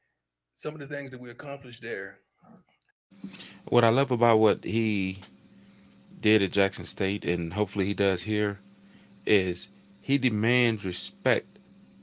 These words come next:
Speaker 2: of young men and women too, but definitely young men, since he's a football coach, in a, in an, in a generation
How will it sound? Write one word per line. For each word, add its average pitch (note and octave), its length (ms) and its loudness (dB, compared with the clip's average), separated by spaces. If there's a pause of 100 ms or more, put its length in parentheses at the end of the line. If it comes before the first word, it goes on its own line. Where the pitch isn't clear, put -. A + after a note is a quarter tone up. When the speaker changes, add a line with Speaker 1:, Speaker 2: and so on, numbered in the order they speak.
(280)
Speaker 2:
of F2+ 600 2 (1300)
young G#2+ 360 0
men G2 420 2 (1120)
and C#3+ 200 4
women C3 240 4
too, G2 260 0
but F2+ 140 -2
definitely A#2 380 4
young G2+ 220 0
men, G#2+ 240 0
since F#2+ 100 -10
he's F#2 140 -4
a E2+ 40 -6
football F2+ 360 0
coach, - 360 -4 (1400)
in B2 140 8
a, G#2 140 4 (100)
in A2+ 120 2
an, G2 280 0 (580)
in B2+ 80 4
a A2 80 4
generation G#2+ 880 0